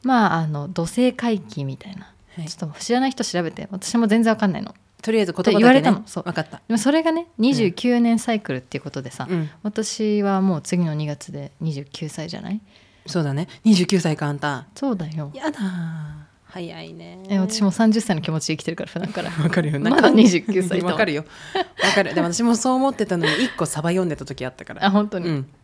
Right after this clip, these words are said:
Speaker 1: そうそうそう。え、で、なんだっけ？あ、そうそう。
Speaker 2: うん。サターンリターンでね。
Speaker 1: で、サターンリターンで二十九年ね。
Speaker 2: はいはい。
Speaker 1: ということで。
Speaker 2: <laughs> はいはい。
Speaker 1: まあ、あの、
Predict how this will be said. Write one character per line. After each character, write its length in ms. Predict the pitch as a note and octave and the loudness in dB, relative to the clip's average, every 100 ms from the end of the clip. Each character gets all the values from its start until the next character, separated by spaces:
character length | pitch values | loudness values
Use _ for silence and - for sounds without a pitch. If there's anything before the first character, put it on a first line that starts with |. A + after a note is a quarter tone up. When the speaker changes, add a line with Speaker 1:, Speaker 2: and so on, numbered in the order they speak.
| _ _ - | _ _ -14
Speaker 1:
そ 120 | - | -10
う 40 | D#3 | -10
そ 160 | - | -10
う 20 | D#3+ | -14
そ 140 | - | -14
う。 140 | - - _ _ | -16 -20 _ _
え、 160 | G3 F#3+ - _ | -4 -4 -8 _
で、 120 | F3+ E3+ | -2 0
な 100 | E3 | -2
ん 40 | |
だ 60 | F#3+ | -4
っ 40 | |
け？ 120 | - | -8
あ、 60 | E3 | -6
そ 140 | F3 | -6
う 20 | |
そ 140 | D#3+ D#3 | -6 -10
う。 60 | - | -10
Speaker 2:
う 60 | |
ん。 200 | D3+ C#3 - _ _ | -10 -10 -14 _ _
サ 120 | - | -4
タ 60 | D4 | 0
ー 80 | A3 | 2
ン 40 | |
リ 80 | C#3+ | 0
タ 80 | C#3+ | -6
ー 40 | |
ン 60 | C3 | -8
で 60 | C3 | -4
ね。 60 | |
Speaker 1:
で、 40 | G3 | -2
サ 100 | G3+ | 2
タ 220 | G#3+ G3+ | 4 6
ー 40 | |
ン 60 | F#3+ | 4
リ 80 | F#3 | 4
タ 140 | F#3+ | 0
ー 40 | |
ン 60 | D3+ | 0
で 100 | C#3 | 0
二 180 | D#3 E3+ | 0 0
十 200 | D3+ C3+ | 0 -6
九 560 | - D#3 D3 C#3+ B2+ B2+ _ _ _ _ _ _ _ _ _ _ | -6 -2 0 -2 -4 -10 _ _ _ _ _ _ _ _ _ _
年 180 | D#3 C3 | -6 -4
ね。 280 | D3 A#3 - - | 0 0 0 -10
Speaker 2:
は 80 | - | -12
い 120 | D3 - | -10 -12
は 80 | |
い。 60 | C3 - _ | -16 -18 _
Speaker 1:
と 60 | - | -4
い 40 | E3 | -4
う 40 | |
こ 100 | E3 | -4
と 160 | - F3 | -4 4
で。 100 | G#3+ | 4
Speaker 2:
<laughs> 80 | A3 F3+ - D3 - _ _ _ - - - - | 4 -4 -10 -12 -14 _ _ _ -20 -20 -20 -6
は 640 | D4+ - E4 - - - C#3+ | -6 -4 -4 -6 -10 -8 -4
い 20 | |
は 160 | - A#2 | -2 -4
い。 80 | - - - - - | -6 -8 -6 -8 -6
Speaker 1:
ま 200 | - A#3+ | 4 6
あ、 20 | G3 | 6
あ 40 | |
の、 240 | F3+ E3+ | 4 0